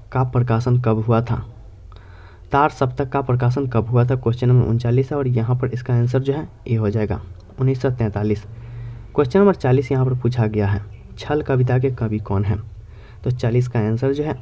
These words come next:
वो यहाँ पर आपका डी हो जाएगा, पंत। क्वेश्चन नंबर यहाँ पर इकतालीस है, बंगाल का काल कविता के कवि कौन है? इसका आंसर जो है आप लोग का सी हो जाएगा,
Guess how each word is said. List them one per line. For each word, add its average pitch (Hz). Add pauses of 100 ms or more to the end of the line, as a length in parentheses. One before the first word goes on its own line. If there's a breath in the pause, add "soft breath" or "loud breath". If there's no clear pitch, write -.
(420 soft breath)
वो 175
यहाँ 135
पर 127
आपका 123
डी 110
हो 98
जाएगा, 101 (340)
पंत। 101 (880)
क्वेश्चन 123
नंबर 123
यहाँ 110
पर 113
इकतालीस 117
है, - (680 loud breath)
बंगाल 170
का 165
काल 127
कविता 131
के 156
कवि 120
कौन 110
है? 104 (600)
इसका 147
आंसर 123
जो 147
है 123 (540 loud breath)
आप 123
लोग 131
का - (120)
सी -
हो 123
जाएगा, 92